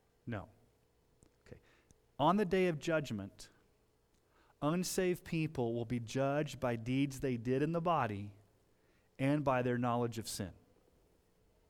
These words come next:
That only refers to adults that can understand that, or to a child that's at an age.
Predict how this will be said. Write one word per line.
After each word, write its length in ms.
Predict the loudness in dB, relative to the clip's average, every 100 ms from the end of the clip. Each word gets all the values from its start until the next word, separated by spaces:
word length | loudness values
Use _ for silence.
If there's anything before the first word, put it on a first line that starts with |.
| _ _ _ _ _ _ _ _ _ _ _ _ _ _ -4 2
That 100 | 4
only 160 | 4
refers 380 | 0 2 0 0
to 140 | 0 4
adults 380 | 6 4 2
that 100 | -4
can 100 | -2
understand 480 | 0 -2 -2 -4 -6
that, 220 | -12 -18 -20 _ _ 0
or 140 | 0
to 180 | 2 0
a 60 | 2
child 400 | 0 2 2 2
that's 180 | 2
at 100 | 2
an 140 | 2 0
age. 380 | 2 2 0